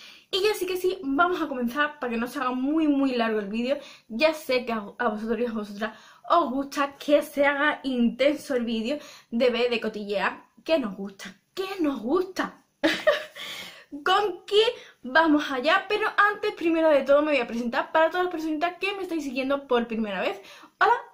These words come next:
yo me llamo Cal y este es vuestro canal. Y os podéis suscribir por el botoncillo este bonito y tan gracioso de aquí abajito,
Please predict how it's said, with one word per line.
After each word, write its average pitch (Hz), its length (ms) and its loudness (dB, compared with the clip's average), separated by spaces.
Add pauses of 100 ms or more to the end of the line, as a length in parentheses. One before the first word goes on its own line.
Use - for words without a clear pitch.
yo 302 280 0
me 403 80 -4
llamo 349 300 -2
Cal 320 300 -2
y - 280 -8
este 277 280 -6
es 233 120 -8
vuestro 240 320 -4
canal. 302 500 -2
Y 381 100 -2
os 359 60 -6
podéis 359 220 0
suscribir 311 300 -4
por 320 100 -2
el 254 140 2
botoncillo 226 340 -6 (140)
este 381 200 -6
bonito 302 340 -2 (200)
y 240 360 -8
tan 294 200 -2
gracioso 392 400 -8
de 247 160 0
aquí 226 340 -8
abajito, 311 400 -2